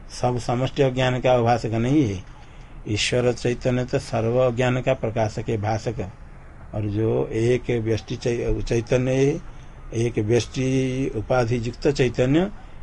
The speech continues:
एक अज्ञान का प्रकाशक है। एक अज्ञान का प्रकाशक होने से उसको प्राज्ञ, अनिश्वर, अल्पज्ञ आदि कहा जाता है।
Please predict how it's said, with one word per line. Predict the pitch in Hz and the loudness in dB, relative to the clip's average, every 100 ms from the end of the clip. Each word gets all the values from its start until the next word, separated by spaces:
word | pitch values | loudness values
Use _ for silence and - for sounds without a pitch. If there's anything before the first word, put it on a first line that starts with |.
| - | 0
एक | 123 139 139 131 | 6 8 8 4
अज्ञान | 113 107 110 107 | 2 4 2 2
का | 135 | 0
प्रकाशक | 143 117 104 98 - 101 | 0 -2 -2 -2 -4 -4
है। | 104 107 101 - - - - 139 | -4 -4 -4 -8 -12 -14 -6 2
एक | 151 147 | 4 4
अज्ञान | 120 123 120 113 | 2 2 2 2
का | 113 | -2
प्रकाशक | 110 107 110 - 107 | -2 -2 -2 -2 -2
होने | 107 104 | 0 0
से | 165 | 0
उसको | 156 - 113 | -2 -2 -4
प्राज्ञ, | - 104 101 104 131 202 - - - - 120 | -2 -2 -2 -2 -2 -2 -6 -14 -14 -8 0
अनिश्वर, | 127 117 - 110 | 0 0 -2 0
अल्पज्ञ | 131 - 113 - 104 104 | 0 0 -2 -2 -2 -2
आदि | 98 - | -2 -2
कहा | - 101 | -4 -4
जाता | 92 92 92 | -6 -6 -4
है। | 95 113 | -2 -2